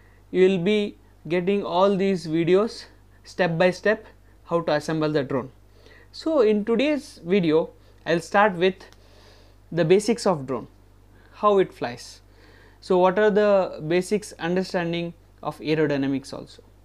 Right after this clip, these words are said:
Okay, so to start with, um, drone. So drone, before it was, uh, like, uh, uh, they were using air balloons, hot air balloons, uh, to fly it, and, uh,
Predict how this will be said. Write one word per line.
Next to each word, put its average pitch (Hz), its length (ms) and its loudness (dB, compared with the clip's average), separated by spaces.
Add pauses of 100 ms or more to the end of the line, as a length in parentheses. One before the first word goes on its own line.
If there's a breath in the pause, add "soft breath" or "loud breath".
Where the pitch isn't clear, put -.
(260)
Okay, 180 300 -4 (440 soft breath)
so 254 480 2 (300 loud breath)
to 220 80 0
start 254 260 2
with, 196 320 0 (1200)
um, 185 380 -4 (540)
drone. 180 340 2 (340 soft breath)
So 294 220 -2
drone, 247 640 2 (500)
before 269 420 0
it 233 200 -2
was, 220 260 2
uh, 208 60 4
like, 185 280 -2
uh, 160 280 0 (280)
uh, 139 360 -4
they 147 180 0
were 170 140 4
using 170 440 0 (380 soft breath)
air 165 200 2
balloons, 175 420 0
hot 151 200 -4
air 165 160 0
balloons, 170 480 -4 (640 soft breath)
uh, 160 440 -4 (100)
to 175 160 2
fly 165 260 0
it, 180 320 4
and, 156 340 0
uh, 147 200 2